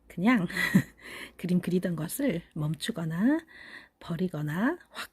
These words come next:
엎어버리고 싶을 때가 있습니다. 하지만 시작한 것도 아깝고 어떻게든 살려보려고 이렇게도 해보고 저렇게도 해본답니다.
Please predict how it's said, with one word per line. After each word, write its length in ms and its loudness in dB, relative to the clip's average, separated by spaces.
엎어버리고 560 -4
싶을 300 -2
때가 180 -4
있습니다. 680 -4
하지만 680 0
시작한 440 -4
것도 260 -8
아깝고 680 -6
어떻게든 1080 -2
살려보려고 920 -2
이렇게도 540 -6
해보고 580 -2
저렇게도 480 -8
해본답니다. 800 -2